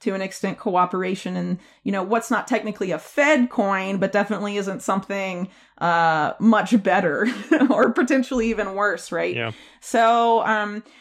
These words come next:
Speaker 1: one thing that I've heard from, from, you know, I'm, I'm not, you know, a, a crypto expert or anything like that, but I do know a lot of people that are really into crypto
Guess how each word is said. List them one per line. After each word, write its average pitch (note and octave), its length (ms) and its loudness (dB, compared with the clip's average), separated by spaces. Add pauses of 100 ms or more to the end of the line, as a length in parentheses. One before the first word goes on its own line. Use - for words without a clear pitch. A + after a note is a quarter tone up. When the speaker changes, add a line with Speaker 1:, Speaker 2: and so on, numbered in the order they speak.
(160)
Speaker 1:
one C4+ 300 -2
thing C#4+ 340 -2
that A#3 100 0
I've A3+ 140 -2
heard A3+ 360 0
from, G3 540 -6 (180)
from, F3 540 -8
you G3+ 100 -8
know, E3+ 120 -8
I'm, A#3+ 360 -2
I'm A#3 160 0
not, G#3 440 0
you G#3 120 -4
know, F3+ 200 -4
a, E3 340 0
a G3+ 140 -4
crypto G3+ 640 -2
expert G#3+ 460 -2
or F#3+ 80 -8
anything G3+ 340 -8
like F3 240 -8
that, G#3 320 -2
but G#3+ 140 2
I A3 140 0
do A#3+ 420 -4
know B3 340 4
a - 20 4
lot G#3+ 140 4
of G3+ 140 -4
people G3+ 300 -2
that F#3+ 100 0
are F#3+ 180 0
really F#3+ 260 -4
into F#3 140 -6
crypto F3+ 560 -4